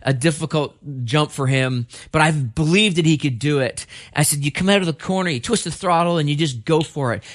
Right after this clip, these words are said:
And it didn't go well. He actually landed on the face of the jump and he hit his face on the handlebars. And in that moment,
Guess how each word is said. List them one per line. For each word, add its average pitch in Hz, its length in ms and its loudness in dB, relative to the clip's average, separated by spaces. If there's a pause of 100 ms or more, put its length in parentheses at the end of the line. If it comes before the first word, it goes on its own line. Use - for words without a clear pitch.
(220)
And 135 160 -2
it 123 80 -6
didn't 143 240 -2
go 127 160 -4
well. 117 420 -4 (400)
He 156 160 -2
actually 175 360 2
landed 170 380 4
on 147 140 0
the 135 80 2
face 190 380 2
of 160 40 -6
the 151 80 0
jump 156 380 0
and 143 80 0
he 123 80 2
hit 165 180 2
his 156 140 -2
face 156 340 2
on 135 160 -4
the 127 80 0
handlebars. 127 720 -2 (540)
And 156 160 -2
in 180 80 2
that 214 240 2
moment, 175 380 0